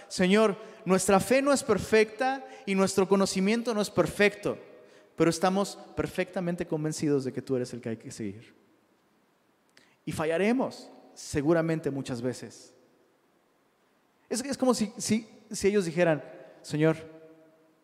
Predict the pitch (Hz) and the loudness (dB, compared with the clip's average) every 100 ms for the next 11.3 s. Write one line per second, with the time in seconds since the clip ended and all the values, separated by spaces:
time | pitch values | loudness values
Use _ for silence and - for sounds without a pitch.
0 | _ _ 135 139 135 147 131 - 104 98 | _ _ -6 -2 -2 -4 -8 -10 -10 -12
1 | - - - _ _ _ _ _ _ _ | -16 -20 -20 _ _ _ _ _ _ _
2 | _ - - 135 139 - 123 117 110 101 | _ -14 -8 -8 -8 -8 -8 -8 -8 -12
3 | - 120 _ _ _ _ - 139 151 175 | -16 -20 _ _ _ _ -14 -6 2 4
4 | 156 165 220 170 147 - - - - - | 6 6 6 4 2 -8 -18 -20 -20 -20
5 | - _ _ _ _ - _ _ _ - | -20 _ _ _ _ -20 _ _ _ -20
6 | - _ _ _ _ _ _ _ _ _ | -20 _ _ _ _ _ _ _ _ _
7 | _ _ _ _ 120 - 135 120 - 110 | _ _ _ _ -14 -10 -8 -8 -8 -8
8 | 101 98 98 107 - _ _ _ _ _ | -8 -10 -14 -18 -20 _ _ _ _ _
9 | _ _ _ _ _ _ _ _ _ _ | _ _ _ _ _ _ _ _ _ _
10 | _ _ 175 214 202 226 214 - 180 185 | _ _ -8 -8 -10 -8 -8 -8 -12 -10
11 | 196 214 | -8 -10